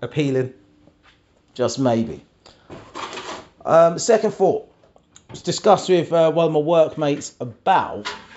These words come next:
about movies and talk about why. Have you noticed women, I told this joke on Thursday, so I need to flesh out the idea.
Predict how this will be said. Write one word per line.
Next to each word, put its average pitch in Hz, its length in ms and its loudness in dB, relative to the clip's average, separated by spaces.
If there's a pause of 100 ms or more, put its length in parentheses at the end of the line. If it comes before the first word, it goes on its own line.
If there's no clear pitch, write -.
(680)
about 139 380 2
movies 120 760 -2 (120)
and 135 360 0
talk 240 220 -8
about 214 300 -2
why. 190 340 2 (840)
Have 185 100 -2
you 233 60 0
noticed 160 500 2 (420)
women, 113 460 4
I 135 80 -6
told 151 180 0
this 117 100 -8
joke 123 260 -2
on 113 60 -6
Thursday, 113 600 0 (540)
so 123 120 -4
I 131 40 0
need 147 160 0
to - 60 -10
flesh - 320 -6
out 101 120 -2
the 101 60 -8
idea. 101 380 -6